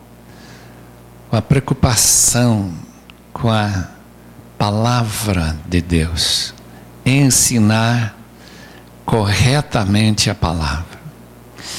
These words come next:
E, ó Deus, nós não quere-, queremos mudar nem por um instante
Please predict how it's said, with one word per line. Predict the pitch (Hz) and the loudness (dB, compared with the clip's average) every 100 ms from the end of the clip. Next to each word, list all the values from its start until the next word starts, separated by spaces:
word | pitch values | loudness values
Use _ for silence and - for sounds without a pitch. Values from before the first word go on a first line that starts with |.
| - - - - | -14 -16 -6 0
E, | 110 | 2
ó | 113 | 2
Deus, | 98 101 95 95 113 | 0 2 2 2 2
nós | 107 104 | 4 4
não | 104 110 123 127 | 4 4 4 2
quere-, | - 101 107 - - | 0 0 0 -4 -2
queremos | 110 101 104 92 95 - - - - - - - - - - - - - - - - - - | 0 2 2 0 0 0 -2 -6 -12 -20 -20 -20 -20 -20 -20 -20 -20 -20 -20 -20 -20 -8 0
mudar | 117 107 113 117 113 - - - - | 0 2 0 0 0 -2 -4 -6 -2
nem | 110 123 147 160 | 2 4 4 2
por | 147 131 | 2 2
um | 147 | 4
instante | 185 180 - - - - 110 92 - - | 4 4 2 0 -2 -2 0 0 -4 -6